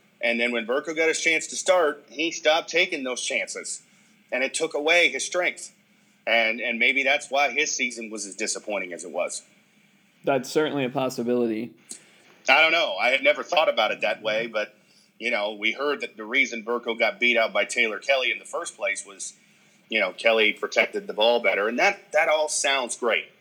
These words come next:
Speaker 1: Nobody wants a turnover machine at quarterback. I get that. But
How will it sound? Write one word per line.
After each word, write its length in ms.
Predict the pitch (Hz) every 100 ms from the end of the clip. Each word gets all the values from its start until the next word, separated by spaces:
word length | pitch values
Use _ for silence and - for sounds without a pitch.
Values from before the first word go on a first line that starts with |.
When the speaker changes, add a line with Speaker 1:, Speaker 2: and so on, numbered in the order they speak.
| _ _
Speaker 1:
Nobody 320 | 175 196 185
wants 200 | 156 147
a 60 | 123
turnover 440 | - 131 113 98
machine 320 | 90 - 110 95
at 80 | -
quarterback. 480 | 107 87 78 - -
I 120 | 107
get 240 | 113 -
that. 280 | - - - _ _ _ _ _ _ _ -
But 260 | 139 127